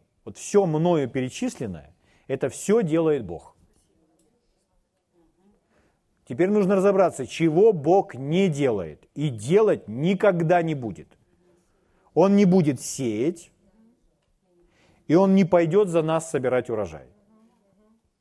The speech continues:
Вот это часть человека. Человек должен сеять, и человек должен собирать урожай.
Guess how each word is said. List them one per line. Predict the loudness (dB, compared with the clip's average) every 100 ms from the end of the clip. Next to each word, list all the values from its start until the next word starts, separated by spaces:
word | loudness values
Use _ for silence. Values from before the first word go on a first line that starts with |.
| _ _ _ _ _ -8
Вот | -4 -2
это | -4
часть | -4 -4 -4
человека. | -6 -4 -4 -6 -12 -20 _ _ _ _ _ _
Человек | 2 4 6 4 4
должен | 0 -2 -6
сеять, | -8 -6 -4 -4 -6 -10 _ _ _ _ _ _ _
и | -8
человек | -2 2 4 4
должен | 2 0
собирать | -4 -4 -2 -2 -4
урожай. | -12 -14 -18